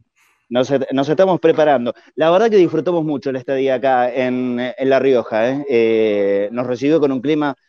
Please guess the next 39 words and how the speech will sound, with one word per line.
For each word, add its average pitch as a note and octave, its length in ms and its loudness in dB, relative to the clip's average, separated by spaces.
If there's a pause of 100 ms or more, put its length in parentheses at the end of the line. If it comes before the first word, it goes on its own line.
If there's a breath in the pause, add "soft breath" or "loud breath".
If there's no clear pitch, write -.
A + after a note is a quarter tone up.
(200)
fantástico. G3+ 600 0
Lástima G3+ 400 0
este D#3 140 -2
tema D3+ 220 0
de C3 80 4
los A#2+ 120 0
vuelos, G#2 280 0
pero A#2 160 0
bueno, A2+ 180 0
no A#2 100 -4
tiene, C3 280 -2
no, C3+ 220 -8
no D3 160 -6
tiene E3 180 -2
que D#3+ 100 2
ver D3 160 0
la, B2+ 360 2
la C3 140 -2
provincia C3 340 -6
de B2 40 -4
La C3+ 120 2
Rioja. A#2 440 -2
Esto B2+ 160 -4
es A2+ 80 -10
un A#2+ 100 -6
problema B2+ 400 -4 (420 soft breath)
que, G2+ 1120 -2 (140)
que C3 80 -8
está C#3 120 -2
ocurriendo C#3 440 2
en, G2+ 640 -6 (180)
en C3+ 100 -2
la C3 100 4
ciudad C#3 220 4
de C#3 80 6
Buenos C3 300 0
Aires, D3 300 0
una A#2+ 140 -6
niebla C#3+ 420 0